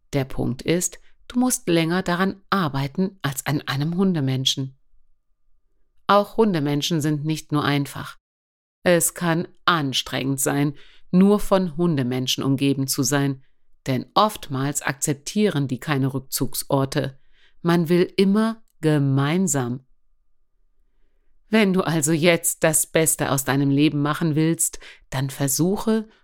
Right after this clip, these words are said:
unbefangen auf andere Menschen zuzugehen. Bist du eher ein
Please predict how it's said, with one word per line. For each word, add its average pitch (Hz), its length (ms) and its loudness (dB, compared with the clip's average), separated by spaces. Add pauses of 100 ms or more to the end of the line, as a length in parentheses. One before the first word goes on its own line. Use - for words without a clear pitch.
(220)
unbefangen 254 720 0
auf - 220 -6
andere 143 280 -2
Menschen 127 420 -2
zuzugehen. 127 800 -4 (580)
Bist 247 240 0
du 220 80 4
eher 180 400 2
ein 143 300 -4